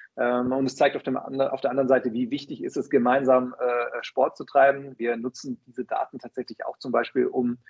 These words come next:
ähm, Firmen zu zeigen, „Guck mal, das ist, das ist wie ein Team-Event, was ihr quasi, äh, zu, äh, organisiert“, ja? Weil eure, äh, Mitarbeitenden, die vielleicht jetzt im Homeoffice arbeiten oder sich nicht mehr ganz so oft im Büro treffen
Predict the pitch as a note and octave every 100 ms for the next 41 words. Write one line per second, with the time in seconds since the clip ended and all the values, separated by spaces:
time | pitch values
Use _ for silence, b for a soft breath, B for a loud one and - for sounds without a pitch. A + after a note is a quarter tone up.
0 | B B B - A#2+ A#2+ A2+ C3 C#3 C#3+
1 | - A#2 B2 B2 C#3+ - - F#3 - A#2
2 | F#3+ - - D#3 - - B _ A#2+ F3+
3 | G3 F#3 - D#4 B2 G#2+ G2 - - -
4 | A#2+ A2 - A2+ A2 A2+ G#2 - B2+ A2+
5 | G#2+ - - D3 - - - B2 - C3
6 | B2+ A#2+ A2 A#2 G2+ - B2+ C#3+ C#3+ C#3
7 | C3+ C#3 C3+ b b b _ - C3 E3
8 | F3+ D3+ D3 C#3 C3+ D3+ C#3+ D3 C#3 C#3
9 | G#2+ F#3 G3+ - C#3 - A#2+ A2+ C3 B2+
10 | C#3 C3+ D3 E3 C#3+ B2+ D3 - D#3 C#3+
11 | C#3+ - - C3+ B2 F3+ G3+ C3 B2 D3